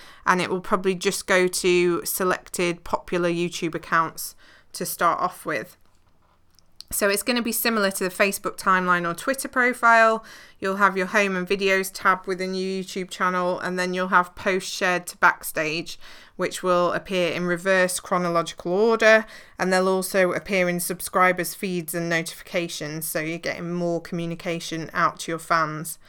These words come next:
So they are talking about completely new things like tweet-like text posts and topical polls, and it also gives an opportunity to share more videos. So it might be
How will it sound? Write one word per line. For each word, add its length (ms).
So 540
they 200
are 220
talking 380
about 240
completely 540
new 320
things 440
like 240
tweet-like 460
text 360
posts 420
and 100
topical 560
polls, 720
and 200
it 80
also 400
gives 260
an 80
opportunity 640
to 180
share 760
more 320
videos. 560
So 260
it 100
might 380
be 500